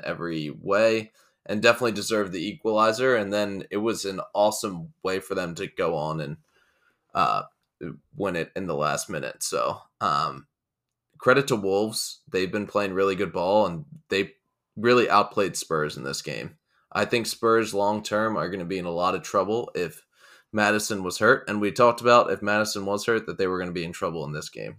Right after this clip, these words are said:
and that really, that really showed. And Van de Ven not being there as well, that's gonna be something that will continue to hurt them.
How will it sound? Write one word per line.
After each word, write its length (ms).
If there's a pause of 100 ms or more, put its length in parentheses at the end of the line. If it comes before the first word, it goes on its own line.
and 220
that 260
really, 420 (160)
that 160
really 220
showed. 340 (140)
And 160
Van 180
de 60
Ven 280
not 220
being 240
there 160
as 160
well, 380 (480)
that's 240
gonna 160
be 220 (380)
something 440
that 260
will 220
continue 460
to 80
hurt 240
them. 160